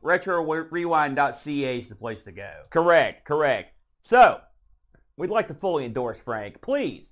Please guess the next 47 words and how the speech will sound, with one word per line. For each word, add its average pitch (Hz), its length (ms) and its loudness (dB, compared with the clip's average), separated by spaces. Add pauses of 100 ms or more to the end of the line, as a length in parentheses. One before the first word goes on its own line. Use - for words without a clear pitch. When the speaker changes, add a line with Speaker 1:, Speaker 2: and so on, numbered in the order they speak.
(640)
Speaker 2:
give 247 200 -2
him 233 120 -2
your 165 120 -4
business 147 420 -2
during 160 200 -6
these 131 120 -10
holidays. 113 800 0 (460)
Uh, 135 180 2 (140)
it's 160 180 -10
the 170 60 -2
best 196 320 2
time 202 220 2
of 185 100 -4
the 165 40 -8
year 160 400 -2
to 147 120 -8
get 147 160 -6
your 147 100 -12
stuff 143 320 -4
done. 139 400 0
And 143 80 -8
if 143 100 -10
you're 190 100 -6
not 254 140 6
gonna 247 140 2
have 190 140 0
him 185 240 -4
do 139 180 2
it, 117 180 -4 (300)
for 160 60 -8
God's 185 240 2
sakes, 160 180 -6
do 143 160 -6
it 139 100 -4
yourself 117 600 -4
with 120 160 -10
the 127 60 -8
various 160 360 -6
parts 123 500 -4 (340)
that - 200 -8
Frank 131 300 -6
will 117 180 -4
provide. 98 560 -6
The 92 40 -16
Speaker 1:
And 87 80 -16
Speaker 2:
brand. 131 180 -4
Speaker 1:
use 143 240 -6